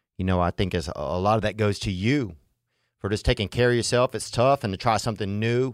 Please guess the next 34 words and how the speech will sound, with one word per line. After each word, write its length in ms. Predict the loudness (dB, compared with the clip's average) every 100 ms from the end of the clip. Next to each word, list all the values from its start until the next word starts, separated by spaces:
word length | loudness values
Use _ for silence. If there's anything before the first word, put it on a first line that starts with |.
| -8
and 80 | -4
try 220 | -2 0
something 340 | -4 -8 -6
different 340 | -4 -4 -4 -6
is 120 | -6
tough. 420 | -2 0 -2 -8 _ _ _ _ _ -6
And, 400 | -4 -2 -2 -2
um, 840 | -2 -2 -4 -4 -6 -10 -14 -18 -20 _ _ _ _ _ _ -20 _ _ 4
yeah, 280 | 6 4 2
and 160 | -2 2
thank 240 | 2 2
you 100 | 0
for 360 | 4 6 6 4
just 200 | 0 0
reaching 320 | -2 0 0
out 180 | 0 0
and 100 | -4
saying 280 | -2 -2
the 60 | -2
nice 320 | -2 -4 -4
words. 640 | -2 -2 -4 -8 -16 -20 _
You 140 | -12 -8
know, 220 | -6 -6
I'm 200 | -6 -4
happy 260 | -4 -4
for 140 | -8 -6
you. 340 | -4 -6 -10 _ _ _ _ _ -14
You 100 | -12
sound, 640 | -8 -2 0 0 0 -2
uh, 440 | 0 0 -2 -4 -8 -14 _ -8
good, 460 | -4 -4 -6 -10 -18 _ _ _ _ _ _ -14
and 160 | -8 -6
that's 240 | -6 -6
nice. 560 | -6 -4 -6 -8 -14